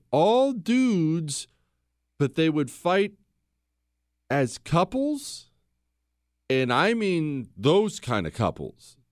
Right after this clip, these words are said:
And they would fight side by side. The, again, Greece is a fascinating place because they believed you would fight harder to protect somebody that you were in love with.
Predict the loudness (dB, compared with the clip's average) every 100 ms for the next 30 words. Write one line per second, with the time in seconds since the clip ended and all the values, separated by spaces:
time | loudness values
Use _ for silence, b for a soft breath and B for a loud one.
0 | _ -4 0 2 2 0 0 0 0 -2
1 | -8 -2 4 6 6 2 0 2 4 4
2 | 0 0 2 4 2 -2 -6 -6 -6 b
3 | b b b -8 0 2 2 0 0 0
4 | 0 -2 0 2 0 -2 -2 -4 0 2
5 | 2 -2 -2 -2 -4 0 0 -2 -2 0
6 | -2 0 0 2 0 0 0 -2 -2 -6
7 | b b b b -2 2 2 -2 0 2
8 | 2 0 0 4 4 4 4 4 4 2
9 | b b 0 0 2 -2 2 2 2 -2
10 | -2 0 0 0 0 0 -2 -2 -2 -2
11 | 2 2 2 0 0 0 -2 -4 -4 -4
12 | -6 _